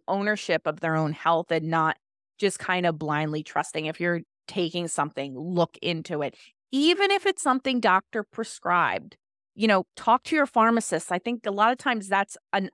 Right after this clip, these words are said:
underutilized option. You know, if you have any questions, if you're already taking another drug, there's oftentimes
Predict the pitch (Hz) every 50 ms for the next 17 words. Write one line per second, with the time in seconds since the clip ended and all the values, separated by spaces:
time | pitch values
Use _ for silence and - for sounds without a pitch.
0 | _ - 180 196 202 208 214 208 202 196 196 190 - _ _ _ _ _ _ _
1 | _ _ 196 185 196 220 247 233 214 190 175 135 113 147 147 143 143 - - -
2 | _ - 151 151 160 - - - 165 143 139 - - _ _ _ _ _ _ _
3 | _ _ - 190 196 202 196 190 - 226 226 214 226 277 320 - 370 440 480 440
4 | - - - 226 185 - - - 214 - - 240 247 269 285 - _ 214 220 240
5 | 247 240 269 285 285 254 - - 233 202 214 233 226 220 214 202 190 185 190 190
6 | 170 180 175 185 202 180 185 185 175 - - 196 220 247 - 226 202 202 - 190
7 | 190 185 180